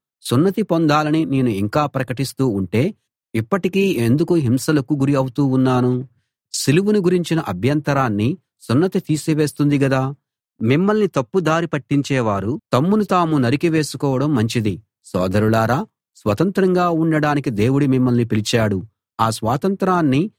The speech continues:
శరీర ఆశల కోసం వినియోగించక, ప్రేమతో ఒకరికొకరు సేవ చేసుకోండి. ధర్మశాస్త్రమంతా "నిన్ను నీవు ప్రేమించుకున్నట్టే నీ పొరుగువాన్ని కూడా ప్రేమించు" అనే ఒక్క ఆజ్ఞలో ఇమిడి ఉంది.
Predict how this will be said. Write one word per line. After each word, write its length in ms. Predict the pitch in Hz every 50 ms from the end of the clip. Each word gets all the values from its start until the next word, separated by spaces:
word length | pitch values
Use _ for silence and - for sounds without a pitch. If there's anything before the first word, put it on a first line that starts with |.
| _ _
శరీర 480 | - - - 110 143 190 208 196 196 185 -
ఆశల 320 | - 135 160 - - 175 170
కోసం 380 | - - 165 147 - 147 143
వినియోగించక, 840 | 117 104 101 104 110 120 123 117 113 113 110 - 123 113 123 151 202 - _ _ _ _ _ _
ప్రేమతో 600 | - 101 110 120 160 196 214 - - 220 226 - -
ఒకరికొకరు 640 | 101 101 120 - - 185 196 185 - 175 - - 175
సేవ 340 | - - 123 110 120 139 139 - 135
చేసుకోండి. 600 | 127 - - 113 - 120 110 107 101 101 87 - _ _ _ _ _ _ -
ధర్మశాస్త్రమంతా 1160 | 104 113 127 151 190 190 - 190 190 190 - 196 196 190 180 175 165 - 156 123 117 139 202 - _ _ _ _ -
"నిన్ను 400 | 113 104 107 135 190 208 208 208
నీవు 280 | 208 202 196 180 170 165
ప్రేమించుకున్నట్టే 1120 | - - 123 127 143 170 185 180 - - 170 - 170 170 165 160 147 - - 175 196 196 -
నీ 160 | 131 123 120
పొరుగువాన్ని 640 | 113 - 120 123 156 175 202 190 190 175 170 175 175
కూడా 280 | 165 160 156 160 175 185
ప్రేమించు" 560 | 175 - 151 156 147 151 143 139 - - 131 110 - - _ _ _ _ _ -
అనే 200 | 113 117 117 110
ఒక్క 340 | 95 92 104 107 - - 165 151 - -
ఆజ్ఞలో 420 | 113 127 143 156 180 185 190 202
ఇమిడి 300 | - - 131 131 135 135
ఉంది. 380 | 131 120 113 107 101 104 87 -